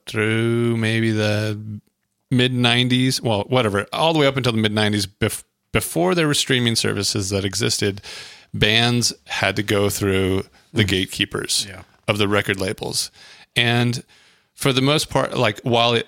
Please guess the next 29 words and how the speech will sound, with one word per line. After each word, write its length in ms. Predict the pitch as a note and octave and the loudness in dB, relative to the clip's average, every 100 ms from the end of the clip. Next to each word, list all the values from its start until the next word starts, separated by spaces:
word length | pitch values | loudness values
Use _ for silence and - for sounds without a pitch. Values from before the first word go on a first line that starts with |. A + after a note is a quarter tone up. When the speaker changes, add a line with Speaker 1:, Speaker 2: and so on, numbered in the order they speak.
| - | -2
Speaker 1:
eliminated 880 | A#2 A2+ A#2+ C3+ B2 A2+ A2 A2 - | -2 2 2 2 2 2 2 0 -2
probably 400 | A2 A2+ G#2+ G#2 | -2 -2 -2 -2
a 60 | |
ton 320 | - - C3+ C3 | -2 -2 0 2
of 60 | |
music 280 | C3 A#2+ C3 | 2 0 -2
that 140 | G2+ | -2
we 100 | A2 | -2
could 180 | G#2+ B2 | 0 0
have 100 | A2+ | -2
heard, 420 | - A2+ B2 F3+ G3 _ _ _ _ _ - | -2 0 0 -2 -6 _ _ _ _ _ -4
um, 640 | A#2 B2+ C3+ C#3 C#3 C3+ - - | 0 2 2 2 0 -2 -6 -2
when 240 | A#2+ C#3 | 2 2
you 100 | D#3 | 2
go 180 | C#3+ D#3+ | 2 2
back 280 | D#3+ D#3+ D#3+ | 2 2 0
and 100 | B2 | 0
you 120 | A2+ | 2
listen, 600 | G#2 C3 - A3 B3 A#3 - - | 2 0 2 0 0 -4 -14 -12
like, 260 | - G#2+ - | -6 -4 -2
you 80 | - | -2
listen 420 | A2 - A2+ A2 | 0 0 0 0
to 100 | - | 0
music 320 | A2+ A2 A#2+ | 0 0 0
in 60 | A2+ | -2
the 80 | A2 | -2
fifties 380 | B2+ A2+ B2+ A#2+ | -2 0 0 0
and 80 | B2+ | 0
sixties, 480 | C#3+ - D#3+ E3+ | 0 0 0 0